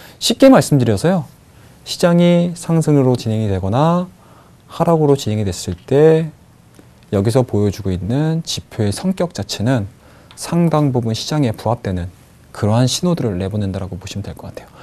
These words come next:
자, 그와 반대로 횡보장세에서는 적절한 신호를 나타내지 못하는 단점이 있습니다. 이거는 추세 지표만이 가지고 있는 단점은 아니에요. 이 부분들은 추세 지표만이 가지고 있는 단점은 아닙니다. 모든 기술적인 지표들이 추세가 형성되지 않는다, 시장에 대한 나아갈 길을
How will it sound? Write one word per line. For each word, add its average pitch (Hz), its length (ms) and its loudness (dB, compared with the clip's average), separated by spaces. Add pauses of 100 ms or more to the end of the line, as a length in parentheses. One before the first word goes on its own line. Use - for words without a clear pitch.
(180)
자, 104 160 0
그와 202 220 4
반대로 131 500 4 (680)
횡보장세에서는 247 720 8
적절한 - 380 2
신호를 143 280 0
나타내지 107 400 -2
못하는 131 440 0
단점이 95 320 -6
있습니다. - 380 -12 (420)
이거는 196 400 8
추세 254 240 4
지표만이 214 480 6
가지고 123 320 2
있는 123 200 4
단점은 120 460 0
아니에요. 90 440 -4 (1200)
이 143 160 6
부분들은 113 480 0
추세 185 200 2
지표만이 127 400 -2
가지고 101 280 -2
있는 101 140 -2
단점은 98 380 -4
아닙니다. 95 440 -8 (380)
모든 175 320 8
기술적인 143 460 4
지표들이 113 520 0 (500)
추세가 220 360 6
형성되지 170 460 4
않는다, 92 320 -2
시장에 196 340 0
대한 151 220 4
나아갈 117 340 2
길을 147 360 0